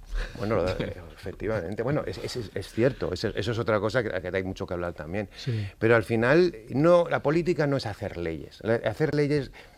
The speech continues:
Speaker 1: eh, eh, lo hacen los políticos porque, eh, les cuesta muy poco. Muy poco. Es decir,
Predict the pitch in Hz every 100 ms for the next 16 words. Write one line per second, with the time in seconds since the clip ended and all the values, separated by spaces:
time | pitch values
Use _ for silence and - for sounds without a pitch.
0 | - 101 98 - - 104 90 107 123 113
1 | 127 120 110 104 107 - 107 110 113 117
2 | 110 - 104 82 101 101 104 98 101 -
3 | 131 147 113 87 160 - - - _ _
4 | - - 123 175 175 107 92 - - 107
5 | 104 98 101